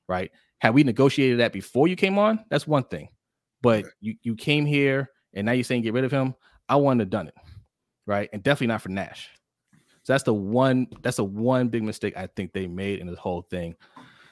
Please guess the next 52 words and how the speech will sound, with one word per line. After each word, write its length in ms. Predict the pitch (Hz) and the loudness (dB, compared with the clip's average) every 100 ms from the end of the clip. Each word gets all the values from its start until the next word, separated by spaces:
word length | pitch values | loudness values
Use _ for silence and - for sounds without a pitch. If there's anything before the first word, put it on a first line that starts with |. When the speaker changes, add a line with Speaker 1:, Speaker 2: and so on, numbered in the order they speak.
| _ | _
Speaker 1:
But 300 | 123 113 107 - - _ _ | 6 6 6 -4 -20 _ _
they, 360 | - 101 127 147 | -10 0 2 4
you 440 | 147 139 131 156 | 2 0 4 6
will 140 | 185 151 | 8 6
never 540 | 127 147 127 95 92 - | 6 6 4 2 -4 -2
get 160 | 113 101 | 0 2
this 160 | 123 | 0
type 220 | - 110 | 0 -2
of 60 | 101 | -2
treatment 340 | - 98 95 - _ _ _ - | -4 -4 -6 -10 _ _ _ -8
again, 340 | 95 95 - - _ _ _ _ _ | -8 -8 -12 -18 _ _ _ _ _
K 180 | 92 85 | -10 -8
D. 80 | 82 | -10
Speaker 2:
No. 100 | - _ _ _ _ | -14 _ _ _ _
Speaker 1:
You 120 | 127 127 | 0 2
will 80 | |
never 320 | 110 117 135 123 | 2 2 0 0
get 160 | 123 | -2
this 80 | 120 | -4
type 120 | 123 | -4
of 40 | 110 | -4
treatment 260 | 120 110 | -4 -4
from 140 | 98 85 - | -6 -10 -4
any 240 | 123 135 | 0 2
team, 400 | 127 - 110 107 - _ _ - | 0 0 0 0 -4 _ _ -8
and 320 | 113 110 98 110 | -4 -2 -2 0
they 160 | 135 | 2
will 160 | 147 135 | 2 2
hold 280 | 143 139 139 | 2 2 2
you 100 | 127 | -4
accountable. 540 | - 147 104 82 78 _ _ - | -2 0 -2 -4 -12 _ _ 2
So 220 | 151 131 | 6 6
where 220 | 127 180 | 6 4
do 80 | 196 | 4
you 160 | 185 | 0
think 280 | 175 170 143 | 2 0 2
you're 100 | 143 | 2
gonna 220 | 147 135 | 4 4
go 260 | 127 131 127 | 6 6 6
and, 120 | 113 123 | 4 0
and 200 | 110 104 | -4 -4
be 180 | 107 | -4
and, 140 | 107 - | -4 -4
and, 160 | 107 101 | -8 -6
and 160 | 104 | -8
tag 240 | - 127 120 | 0 0 0
along 320 | 117 113 101 | 0 -2 -4
to, 100 | - | -8
to 180 | 92 104 | -8 -6
win, 140 | 95 92 | -4 -2
Speaker 2:
<laughs> 40 | |
And, 160 | 147 | -2